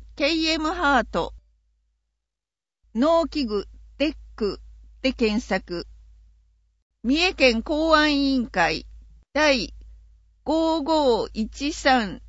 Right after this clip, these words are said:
零零二二三九零零号。スマホアプリ内に広告配信。競泳アドの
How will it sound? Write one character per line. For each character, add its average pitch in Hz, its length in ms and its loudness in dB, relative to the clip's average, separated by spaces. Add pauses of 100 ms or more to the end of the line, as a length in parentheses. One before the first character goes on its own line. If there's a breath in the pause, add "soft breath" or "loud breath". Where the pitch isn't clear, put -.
(160)
零 294 480 2
零 247 520 4
二 285 500 -2
二 277 420 -2 (100)
三 294 520 -2
九 254 500 -2 (160)
零 285 400 4
零 262 460 4
号。 175 520 0 (3000)
ス - 160 -10
マ 359 200 6
ホ 370 100 4
ア 330 160 8
プ 359 140 -4
リ 320 140 0
内 226 260 0
に 196 260 -6 (180)
広 339 240 0
告 330 260 -4
配 330 260 -2
信。 - 480 -8 (1600)
競 339 360 2
泳 330 240 2
ア 311 120 4
ド 254 140 4
の 190 260 -2